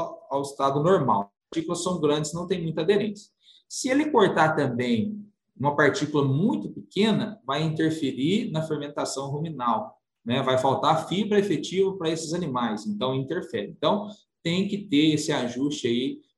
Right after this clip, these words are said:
né, ideal, que seria de um a dois centímetros o tamanho de partícula. Outra etapa fundamental é fazer esse silo, no máximo até três dias,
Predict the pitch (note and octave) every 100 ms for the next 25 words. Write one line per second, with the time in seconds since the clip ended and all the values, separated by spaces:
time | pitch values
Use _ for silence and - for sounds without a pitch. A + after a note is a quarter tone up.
0 | - A#2 C3 A#2 B2 C3+ C3 A#2 A#2 D3
1 | D3+ - - B2+ C3 C3+ - _ A#2 A#2
2 | C#3+ C3+ A#2+ A#2+ A#2+ G#2 - A#2+ B2+ C3+
3 | B2+ A2+ A2+ - C#3+ D#3 - G#2 - _
4 | _ - _ _ _ _ - D#3+ A3 G#3+
5 | G#3 G3 - E3+ E3+ - F3+ E3+ E3 C#3+
6 | C3+ A#2 B2 - - - _ - C3 D3
7 | D#3 - - _ _ _ _ - E3+ B2+
8 | G#3 A#3 G3 - F3+ G3 B2+ - - -
9 | F#3+ G3 D#3 F#3+ A3 - D#3+ D#3 D#3 D3+
10 | B2+ A#2+ G#2+ A#2+ E3+ - -